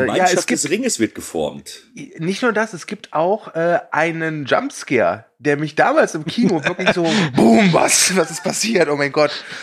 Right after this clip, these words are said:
Speaker 2: Ähm, nämlich Frodo trifft, äh, äh, Bilbo wieder,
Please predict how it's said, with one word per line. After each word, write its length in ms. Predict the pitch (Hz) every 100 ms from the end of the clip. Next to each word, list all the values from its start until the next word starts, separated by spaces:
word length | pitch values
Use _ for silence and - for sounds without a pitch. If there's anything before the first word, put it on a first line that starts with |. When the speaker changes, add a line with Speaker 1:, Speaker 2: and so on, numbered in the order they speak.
| - - -
Speaker 2:
Ähm, 580 | 123 123 131 131 127 _ _ -
nämlich 520 | 131 143 165 160 -
Frodo 380 | - 135 196 196
trifft, 460 | - 170 - -
äh, 220 | 143 151 139 - _ _
äh, 140 | 123 127
Bilbo 420 | 220 214 98 - -
wieder, 400 | 101 92 180